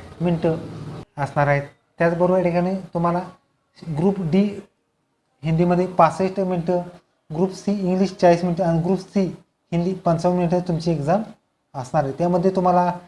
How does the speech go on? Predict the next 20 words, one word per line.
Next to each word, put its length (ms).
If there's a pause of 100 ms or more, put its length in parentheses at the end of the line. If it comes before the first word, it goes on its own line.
(200)
स्टेनो 340
टायपिंग 320
या 80 (100)
तुम्हाला 360 (380)
करायचं 440
आहे. 320 (180)
त्यानंतर 360
या 100
तुमची 220
डॉक्युमेंट 400
व्हेरिफिकेशन 420
आणि 220
या 60
ठिकाणी 220
तुमची 260
फायनल 400
मेरिट 360
लिस्ट 140
या 100
ठिकाणी 340